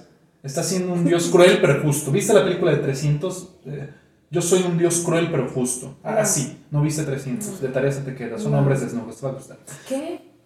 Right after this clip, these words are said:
Speaker 1: Bueno, sin playeras,
Speaker 2: Ajá.
Speaker 1: están muy honestos.
Speaker 2: Bueno, ok.
Speaker 1: No, el, el asunto es, ya tenemos el precedente del Exorcista, que fue, que revolucionó la industria del cine. Vamos a hablar de la otra revolución del cine de, de terror.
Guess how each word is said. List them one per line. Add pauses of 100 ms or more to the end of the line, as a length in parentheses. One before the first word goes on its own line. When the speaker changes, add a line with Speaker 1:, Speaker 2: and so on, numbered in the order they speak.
(640)
Speaker 1:
Bueno,
sin
playeras,
Speaker 2:
Ajá.
Speaker 1:
están
muy
honestos.
Speaker 2:
Bueno,
ok. (800)
Speaker 1:
No,
el,
el
asunto
es, (320)
ya
tenemos
el
precedente
del
Exorcista,
que
fue, (160)
que
revolucionó
la
industria
del
cine.
Vamos
a
hablar
de
la
otra
revolución
del
cine
de,
de
terror.